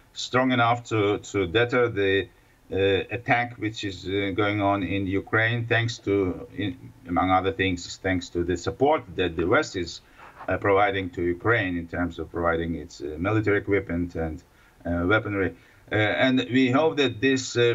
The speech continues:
mm, uh, supply will continue in the future, and it will allow us to, uh, be not only on the defensive side, but to, um, you know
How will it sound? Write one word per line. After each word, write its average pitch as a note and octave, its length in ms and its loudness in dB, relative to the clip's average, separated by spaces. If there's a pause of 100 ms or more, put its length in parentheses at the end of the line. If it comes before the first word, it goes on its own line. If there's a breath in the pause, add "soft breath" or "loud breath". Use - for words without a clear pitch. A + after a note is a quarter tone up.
(160)
mm, G#2 840 -2
uh, - 40 -20 (200)
supply C3 600 2 (140)
will G2+ 180 -2
continue G#2 460 -2
in F#2+ 100 0
the F2 80 0
future, C3 420 2
and G2 320 -2
it G#2+ 160 -6
will G2 160 2
allow C3+ 320 4
us A#2+ 200 -2
to, F#2+ 440 0 (440 soft breath)
uh, - 180 -6
be A2 260 2
not A2+ 240 2
only E3 220 4
on A#2+ 140 2
the A2 100 0
defensive G2+ 480 -2
side, F2 340 0
but F#2 280 0
to, F#2+ 420 -2 (360 soft breath)
um, E2+ 300 -4
you G2 140 -4
know F2+ 240 0